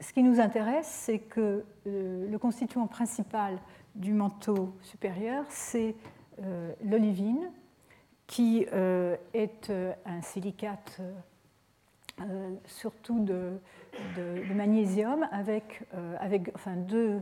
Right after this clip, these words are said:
deux, euh, deux, deux compositions extrêmes. La fayalite, qui est une, un silicate de fer, et la phosphérite,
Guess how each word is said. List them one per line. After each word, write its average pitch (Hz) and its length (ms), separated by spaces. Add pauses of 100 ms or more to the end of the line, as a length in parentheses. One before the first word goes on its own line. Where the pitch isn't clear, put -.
deux, 190 260
euh, 175 640 (240)
deux, 208 260 (120)
deux 214 120
compositions 214 440
extrêmes. 226 500 (400)
La 196 100
fayalite, 214 600 (200)
qui 185 340
est 170 280
une, 165 300 (260)
un 185 60
silicate 185 420
de 180 100
fer, 262 340 (140)
et 214 140
la 202 120
phosphérite, 208 680